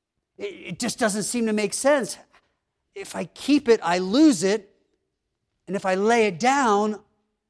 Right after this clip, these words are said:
I gain it. But that's the lesson that these people were learning. And it comes to us not in that pithy saying, but it comes to us in a real life example. They were trying to keep.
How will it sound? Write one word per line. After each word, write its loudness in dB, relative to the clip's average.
I -6
gain 2
it. -16
But -12
that's -4
the -6
lesson -2
that -8
these -4
people -8
were -10
learning. -10
And -2
it -4
comes 0
to 0
us -2
not 2
in -2
that -4
pithy -2
saying, -2
but -4
it -8
comes -2
to 2
us -2
in -2
a -4
real 0
life -4
example. -4
They -2
were -4
trying -4
to -6
keep. -4